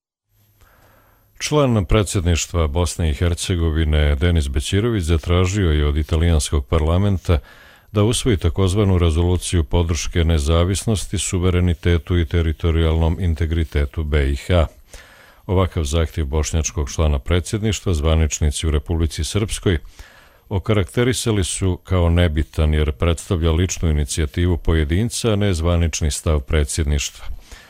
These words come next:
Iz Banja Luke je poslana poruka da je srpski narod za poštovanje Daytona, ali i izgradnju dobrih odnosa sa svima kroz sve izraženije srpsko jedinstvo koje je potvrđeno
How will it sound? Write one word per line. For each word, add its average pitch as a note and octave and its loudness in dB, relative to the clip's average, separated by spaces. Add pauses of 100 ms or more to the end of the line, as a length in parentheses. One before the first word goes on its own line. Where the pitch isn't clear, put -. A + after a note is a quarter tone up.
(300)
Iz G2+ 0
Banja F2+ 0
Luke F2+ 0
je E2+ 2
poslana D#2+ 0
poruka F2 -2
da F2+ 0
je E2+ 2
srpski - -6
narod D#2 0
za D2+ 0 (600)
poštovanje F2 0
Daytona, A2 0
ali G2 -2 (100)
i G#2+ -2
izgradnju E2 0
dobrih E2 0
odnosa D#2+ 0
sa - -2
svima F2 2 (580)
kroz D#2+ 0
sve F#2+ 0
izraženije E2 2
srpsko E2+ -4
jedinstvo F2 -2
koje F2 0
je F2 0
potvrđeno E2 0